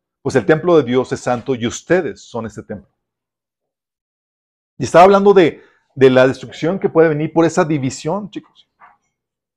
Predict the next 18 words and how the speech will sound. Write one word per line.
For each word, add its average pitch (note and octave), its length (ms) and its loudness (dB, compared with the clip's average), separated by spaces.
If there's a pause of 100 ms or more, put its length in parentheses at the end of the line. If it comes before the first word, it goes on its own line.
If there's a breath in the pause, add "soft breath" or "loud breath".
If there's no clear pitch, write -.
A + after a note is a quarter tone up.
(680)
De E3 240 2
hecho, A3+ 160 -4
chicos, D3 360 -8
esta F#3 180 0
división, D#3 500 -2
ese D#3+ 140 -8
sectarismo, C3+ 800 -6 (1700)
es A#2+ 100 -14
una G3+ 140 4
señal E3+ 340 0
de G3 60 -2
inmadurez, D#3+ 760 -2 (1040)
es - 60 -4
una G3 140 2
señal F3 300 0
de, F3 280 2
de C#3+ 180 -4
que - 340 -6